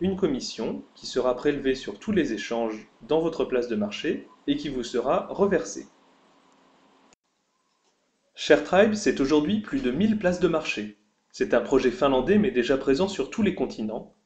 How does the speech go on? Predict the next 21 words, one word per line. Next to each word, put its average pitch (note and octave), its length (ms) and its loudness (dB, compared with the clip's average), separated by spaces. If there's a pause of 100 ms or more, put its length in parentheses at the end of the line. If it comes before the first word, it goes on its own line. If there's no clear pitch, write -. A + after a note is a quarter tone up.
(120)
et C3 100 0
qui - 160 -2
est C3 120 2
entièrement G3 640 2
open G3+ 260 0
source. - 580 -14 (1080)
Pour C#3 160 -4
conclure, F#3+ 500 0 (320)
retenez D3+ 400 4
que F3 100 0
ShareTribe F3 520 0
crée D3 280 0
des C3+ 120 0
places E3+ 280 0
de C#3 80 2
marché C3 560 2
et C3 80 2
en B2 80 0
partage F#3 420 0
les E3 100 2
revenus. D3+ 480 -2